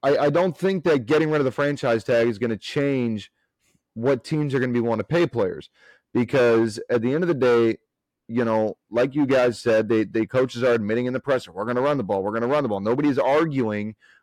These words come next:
what the run game brings to the N F L. People are arguing is that it,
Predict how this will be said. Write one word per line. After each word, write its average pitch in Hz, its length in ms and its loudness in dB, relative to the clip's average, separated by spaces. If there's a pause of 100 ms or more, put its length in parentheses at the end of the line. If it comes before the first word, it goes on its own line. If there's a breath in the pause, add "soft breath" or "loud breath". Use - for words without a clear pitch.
(100)
what 117 160 0
the 120 80 -6
run 127 240 -2
game 117 300 -2
brings 117 720 -4 (360)
to 123 100 -2
the 123 180 2
N 123 80 2
F 110 120 -2
L. 151 180 4
People 131 200 -2
are 104 160 0
arguing 123 640 0
is 113 160 -2
that 113 180 2
it, 113 120 0